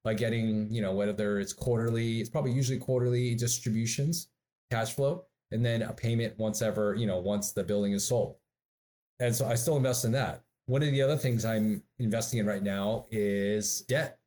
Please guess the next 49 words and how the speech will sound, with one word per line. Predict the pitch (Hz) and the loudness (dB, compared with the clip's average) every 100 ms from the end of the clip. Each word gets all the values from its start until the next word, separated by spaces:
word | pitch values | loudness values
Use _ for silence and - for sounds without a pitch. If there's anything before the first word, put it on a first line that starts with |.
| _ _ _ _ _ | _ _ _ _ _
meaning | 110 110 107 104 | -2 0 2 2
that | 104 104 104 101 _ _ _ | 0 0 -2 -4 _ _ _
you | 110 | -4
just | 110 - | -4 -2
gotta | 117 | -2
be | 104 | -2
careful, | 147 190 156 | 0 0 2
but | 107 110 110 _ _ - | 2 0 -4 _ _ -4
meaning | 127 120 | 0 0
that | |
I | 123 | 0
like | 127 139 | 0 0
to | - | -2
act | 117 127 127 | -2 -2 -2
as | 113 | -2
the | 113 | -2
bank. | 104 76 - | -4 -4 -4
And | 113 | 0
I've | |
always | 160 175 | 2 2
liked | 110 98 | 0 -2
this | 85 - | -6 -8
as | 85 | -8
well, | 107 73 - | -6 -6 -4
this | 101 | -2
whole | 127 120 | 0 0
concept | 117 107 - 82 - | -2 -2 -2 -6 -6
of | 104 | -8
acting | 113 113 117 113 | -4 -4 -2 0
as | 104 - | 0 -2
the | 95 | -6
bank, | - 101 170 - _ _ _ _ | -4 -2 -2 -6 _ _ _ _
meaning | 113 113 113 | -2 0 2
that | 107 - 107 | 0 -2 -2
you | 117 | 0
use | 127 123 127 117 | 2 2 0 -2
the | - | -4
hard-earned | 110 120 127 135 123 | -4 -2 0 0 0
capital | 123 120 123 131 131 | 0 0 2 2 2
that | 110 98 | 0 -2
you | 98 117 123 123 123 123 _ _ | 0 2 2 2 2 -2 _ _
have | 107 | -2
worked | 107 123 123 | 0 -2 0
for, | 160 175 - - _ | 2 2 0 -4 _
you | 208 | -2
know, | |
as | 190 117 | -2 -4
a | |
physician, | 120 117 120 127 127 135 | -2 0 0 0 0 0